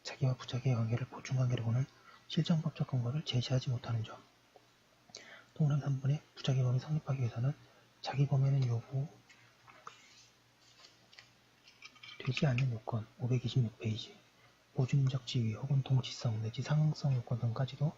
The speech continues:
인정되어야 하는데 행위자의 행위에 대해 자기부터 심사하게 되면 성-, 범죄 성립을 손쉽게 인정할 수 있게 되어 처벌의 부당한 확대를 가져올 수 있다는 점에서 비판을 받고 있다. 양가로 일 번에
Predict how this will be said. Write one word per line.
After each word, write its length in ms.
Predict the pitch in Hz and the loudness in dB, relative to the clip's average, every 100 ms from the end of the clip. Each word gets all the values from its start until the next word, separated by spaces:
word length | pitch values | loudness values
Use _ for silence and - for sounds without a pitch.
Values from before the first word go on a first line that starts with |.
| - - - 123 | -10 -20 -6 -2
인정되어야 460 | 113 123 123 113 | 0 2 0 0
하는데 400 | 143 139 117 110 - - - - - - - _ - _ _ - - - | 0 0 0 -4 -6 -20 -20 -20 -20 -20 -20 _ -20 _ _ -20 -20 -2
행위자의 440 | 160 160 151 143 139 | 2 4 4 2 4
행위에 280 | 160 160 160 | 4 4 4
대해 320 | 123 143 - - - - | 2 2 -2 -14 -20 -10
자기부터 480 | - - 131 - 139 | -4 -2 -4 -2 -2
심사하게 420 | - 147 151 143 | 2 0 0 0
되면 320 | 117 127 165 - - - - | 2 2 2 -2 -20 -20 -20
성-, 240 | - 170 - - - - | -8 -8 -8 -12 -20 -4
범죄 240 | 131 135 | 0 2
성립을 320 | 143 147 143 143 | 2 4 2 4
손쉽게 340 | 180 - - | 2 2 0
인정할 300 | 135 135 135 | 2 2 0
수 100 | - | -4
있게 160 | - 127 | -4 -2
되어 300 | 120 131 - - - - - - | 0 0 -2 -14 -20 -20 -20 -8
처벌의 300 | 165 170 - | -2 -2 0
부당한 260 | 143 143 | 2 2
확대를 300 | - - 139 | 2 0 0
가져올 320 | - 120 135 | 0 0 0
수 100 | - | 0
있다는 260 | 135 135 131 | -2 0 0
점에서 360 | 123 123 - 147 | 0 -2 -2 -6
비판을 360 | - - 139 | -4 -2 0
받고 280 | 123 - 120 | -2 -6 -10
있다. 200 | - - - - _ _ _ _ _ _ _ _ _ _ _ - | -12 -16 -18 -20 _ _ _ _ _ _ _ _ _ _ _ 0
양가로 240 | 131 127 | 0 2
일 80 | 117 | -2
번에 240 | 110 139 | -2 -2